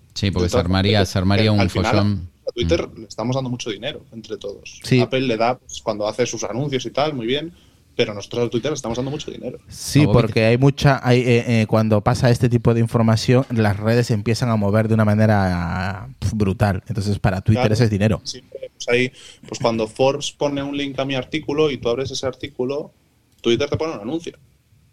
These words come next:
Speaker 2: Entonces, a Twitter no le interesa que de repente se pierdan, pues yo tengo muchos tweets con tres millones de impresiones.
Speaker 3: Ujú.
Speaker 2: A Twitter no le interesa perder. Y si yo tengo tres millones de impresiones, a saber cuántas tiene John cuando publica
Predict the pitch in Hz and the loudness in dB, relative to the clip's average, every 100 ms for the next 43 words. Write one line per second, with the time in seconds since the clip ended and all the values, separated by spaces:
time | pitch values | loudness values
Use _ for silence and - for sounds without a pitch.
0 | _ _ _ _ _ _ - 104 120 123 | _ _ _ _ _ _ -14 -4 -4 -2
1 | 113 101 - 101 123 160 160 139 120 117 | -4 -4 -10 -6 -2 -2 -2 -2 -4 -4
2 | 117 110 110 110 110 107 107 104 - - | -4 -4 -4 -4 -6 -4 -4 -4 -12 -20
3 | - _ - 110 120 110 110 107 107 101 | -20 _ -10 -2 0 0 0 -2 -6 -10
4 | 110 110 131 131 123 113 123 123 107 - | -8 -4 0 0 -2 -4 -4 -4 -8 -2
5 | 127 - - 107 104 - _ - _ 123 | -4 -4 -8 -8 -10 -16 _ -20 _ -2
6 | 123 120 113 113 107 98 - 139 143 101 | -2 0 -2 -4 -6 -10 -6 -4 -4 -6
7 | - _ - 117 127 - 113 113 - - | -14 _ -6 -4 -4 -6 -6 -6 -6 -20
8 | _ _ 135 151 147 160 - 113 117 120 | _ _ -4 -2 -2 -4 -8 -10 -2 -2
9 | 156 147 - 107 170 - - - _ _ | -2 -4 -4 -2 -2 -4 -10 -20 _ _
10 | _ - 113 117 113 110 113 107 107 123 | _ -4 -2 -2 -2 -4 -6 -4 -2 0
11 | 139 139 135 135 135 135 127 127 117 127 | 0 -2 -2 -2 -2 -2 -2 -2 -2 -4
12 | 151 147 110 117 143 147 - 101 101 120 | -4 -4 -6 -4 -4 -4 -8 -12 -8 -8
13 | 110 101 95 - 104 101 107 104 101 | -8 -16 -14 -14 -12 -8 -8 -6 -10